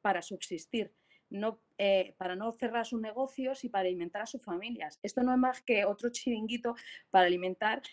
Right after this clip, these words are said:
a todo lo que se ha creado en torno a la Agenda veinte treinta. Y como ya hemos sabido todos y lo hemos escuchado a través de la unesco y a través de, de, de Greta, se trata de cambiar las mentes y no cambiar el clima. Y eso, muestra de ello es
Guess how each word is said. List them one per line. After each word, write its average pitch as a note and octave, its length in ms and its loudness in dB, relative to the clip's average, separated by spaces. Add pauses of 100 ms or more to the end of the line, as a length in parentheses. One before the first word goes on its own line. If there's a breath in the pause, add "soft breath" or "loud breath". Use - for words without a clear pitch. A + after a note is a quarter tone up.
a F#3+ 100 4
todo G3+ 160 2
lo G#3+ 100 -2
que A#3+ 80 -2
se A#3+ 80 0
ha A#3 60 4
creado A3 260 -2
en A3+ 120 0
torno A3+ 240 -2
a - 20 -2
la G#3+ 60 0
Agenda G#3+ 340 -4
veinte G#3 300 0
treinta. A3 480 -2
Y F3 80 2
como F3 320 4
ya F#3+ 200 4
hemos G#3 200 -10
sabido G3+ 340 -4
todos A#3 500 -6
y D#3+ 120 -6
lo F3 100 0
hemos F#3+ 200 -6
escuchado F3 540 -4 (280 loud breath)
a F3 100 -4
través F3 240 2
de G3+ 80 -4
la F#3+ 100 2
unesco A3 320 -4
y F3+ 40 0
a D#3+ 80 -4
través F3 320 0
de, G3 200 -2 (280 loud breath)
de, F#3 380 6
de F#3 260 2
Greta, A3 440 -2 (120 soft breath)
se - 160 -6
trata G3+ 240 -2
de A#3+ 80 -4
cambiar A3+ 360 0
las A3+ 200 -2
mentes A#3 640 -4
y F#3+ 120 -6
no G3+ 280 -6
cambiar E3+ 300 -4
el D#3 100 -6
clima. D#3 380 -6 (400)
Y G3 100 -4
eso, B3 360 -2
muestra A3 460 -6
de A3+ 180 2
ello A#3+ 280 0 (180 loud breath)
es A#3 360 -2